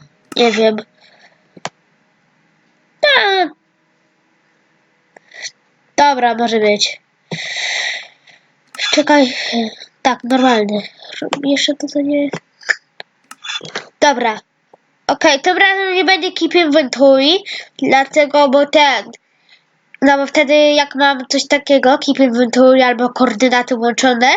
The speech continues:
no to wtedy nie mogę osiągnięć zdobywać, a tym razem chcę osiągnięcia zdobywać, to dlatego to robię.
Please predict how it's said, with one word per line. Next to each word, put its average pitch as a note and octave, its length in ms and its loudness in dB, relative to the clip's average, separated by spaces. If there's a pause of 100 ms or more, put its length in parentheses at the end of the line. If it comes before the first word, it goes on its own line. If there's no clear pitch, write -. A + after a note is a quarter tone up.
(480)
no B3+ 140 2
to C4 100 -2
wtedy C4+ 300 -2
nie C4 100 0
mogę B3+ 240 2
osiągnięć C4 500 0
zdobywać, G#3+ 460 0 (360)
a A#3+ 80 2
tym C4 140 2
razem C4+ 300 0
chcę C4 220 2
osiągnięcia C4 520 0
zdobywać, G3+ 500 -2 (380)
to C4 140 2
dlatego A#3+ 580 0
to A3 160 -2
robię. A3 540 2